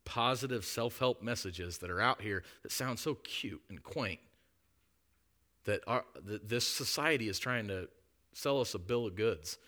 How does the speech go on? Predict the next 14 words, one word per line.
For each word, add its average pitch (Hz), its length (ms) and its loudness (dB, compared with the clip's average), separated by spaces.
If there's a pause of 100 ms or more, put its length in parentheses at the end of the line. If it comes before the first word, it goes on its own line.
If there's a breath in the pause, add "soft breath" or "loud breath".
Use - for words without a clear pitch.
(140 soft breath)
that 120 120 2
somehow 151 520 4 (220 loud breath)
I'm 143 280 6
good 123 180 2
enough 117 280 2
and 101 80 0
I 98 80 2
have 104 240 0
what 101 100 -2
it - 80 -4
takes. 113 240 -2
It's 110 140 -6
not 143 180 0
true. 170 320 -2